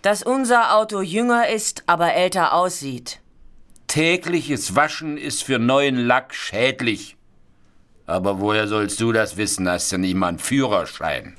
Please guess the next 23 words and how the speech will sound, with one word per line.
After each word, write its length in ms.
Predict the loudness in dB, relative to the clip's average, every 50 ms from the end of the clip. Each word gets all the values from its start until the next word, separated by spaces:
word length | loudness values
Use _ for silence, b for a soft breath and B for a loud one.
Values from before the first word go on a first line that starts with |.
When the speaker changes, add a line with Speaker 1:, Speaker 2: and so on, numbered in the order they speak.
| -2 0
Speaker 1:
Dafür 480 | 2 2 4 2 0 -2 -4 -2 2
weiß 300 | 2 2 2 2 0 -4
ich 160 | -6 -4 -2
aber, 260 | 0 2 2 0 0 0
wie 160 | -2 -2 2
oft 300 | 2 2 2 0 -4 -8
ich 140 | -8 -4 -2
mir 180 | -2 -2 0
schon 200 | 0 -2 -2 -2
mein 200 | 0 0 -2 -2
Kleid 400 | -4 -2 0 2 2 2 0 -2
an 100 | -4 -2
der 140 | 0 0 0
verdreckten 580 | 0 -2 -4 -2 -2 -2 -2 -2 -6 -6 -2 0
Autotür 580 | 2 2 0 0 -2 -4 -4 -2 0 0 2
eingesaut 560 | 0 0 -2 -2 -4 -2 0 0 0 0 -2
habe. 420 | -2 -2 -2 -2 -2 -4 -8 -12 -14 -18 -12 -4
Speaker 2:
Dann 200 | -2 0 0 0
zieh 300 | 0 0 2 2 2 2
doch 280 | 4 4 2 2 0 -2
ein 200 | -4 0 0 2
altes 520 | 4 4 4 2 2 0 -2 -2 0 2
an. 380 | 2 2 2 2 -2 -4 -6